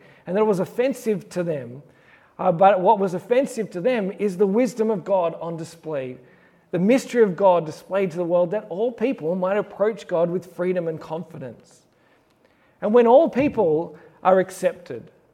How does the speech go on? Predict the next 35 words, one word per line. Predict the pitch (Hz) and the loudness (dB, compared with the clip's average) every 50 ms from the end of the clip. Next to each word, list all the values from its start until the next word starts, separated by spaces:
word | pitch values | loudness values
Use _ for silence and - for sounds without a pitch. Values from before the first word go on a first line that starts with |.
| _ | _
all | - 175 226 285 320 262 | -4 -2 0 2 2 0
people | - - 226 233 226 - 180 170 156 135 - - | -2 -2 -4 -4 -4 -4 -4 -4 -4 -4 -4 -4
are | 156 165 | -2 -2
loved, | 160 156 156 147 139 127 123 131 - - - _ | 0 0 0 -2 -2 -6 -8 -12 -18 -20 -16 _
all | - 190 220 277 302 233 | -4 0 0 0 0 -2
people | - 226 247 226 - 196 196 185 | -4 -6 -8 -8 -8 -8 -8 -6
are | - 160 170 | -6 -6 -2
welcome, | 185 226 262 277 269 - 160 139 139 165 196 190 - - _ _ _ _ _ _ _ _ _ - | 2 2 2 2 2 -4 -10 -12 -10 -12 -12 -14 -18 -20 _ _ _ _ _ _ _ _ _ -4
that | 214 262 254 - | -2 -2 -2 -2
sometimes | - - 254 285 311 269 - 196 196 202 220 226 170 | -2 -2 0 0 0 -2 -2 -2 -2 0 0 -2 -2
rubs | 165 165 196 202 240 202 208 - | 0 0 2 2 2 0 -4 -6
people | - - 226 240 196 202 208 | -6 -6 -6 -4 -4 -2 -2
up | 220 220 214 | -2 -2 -2
the | 208 202 | -2 -2
wrong | 208 214 220 220 208 190 | -2 0 0 -2 -2 -4
way. | 190 240 277 254 156 117 95 - - _ _ _ _ _ _ _ _ _ _ _ _ _ _ _ _ _ _ _ _ _ _ | -4 -4 -6 -6 -8 -10 -14 -16 -20 _ _ _ _ _ _ _ _ _ _ _ _ _ _ _ _ _ _ _ _ _ _
When | - 196 240 294 | 2 2 4 4
we | 294 277 226 185 165 - - - - | 4 2 0 0 -4 -10 -16 -20 -8
commit | - 226 226 233 240 269 294 | -4 -4 -2 0 0 0 0
ourselves | 302 277 214 - - - 226 220 208 190 165 - - | 0 0 -2 -4 -2 0 0 0 0 -2 -6 -12 -14
to | - 208 | -8 -4
the | 190 185 | -4 -2
radical | 175 185 196 202 214 226 - - 196 180 | -2 -2 -2 -4 -4 -6 -6 -4 -4 -2
love | 180 190 202 190 | -2 -2 -2 -2
of | 196 175 156 139 | -4 -6 -6 -6
Jesus, | 139 190 226 269 220 143 123 110 143 190 190 - - _ _ _ _ _ _ _ _ _ _ _ _ - | -6 -4 -4 -4 -4 -8 -10 -12 -14 -14 -16 -18 -20 _ _ _ _ _ _ _ _ _ _ _ _ -2
then | 214 233 240 220 | 0 0 0 0
things | 233 - 254 277 285 233 180 | -2 0 0 0 0 0 0
aren't | 247 - - 254 - | -2 -2 -2 -4 -2
always | - 208 233 240 220 214 214 | 0 0 2 4 4 4 2
gonna | - - 208 220 220 | 0 -2 -2 -2 -2
be | 196 226 | -2 -4
easy | 220 196 233 269 277 233 208 196 | -4 -4 -4 -4 -4 -6 -8 -10
for | 156 - 147 139 117 101 | -12 -10 -10 -10 -10 -10
us. | 90 - _ _ _ _ _ _ | -14 -20 _ _ _ _ _ _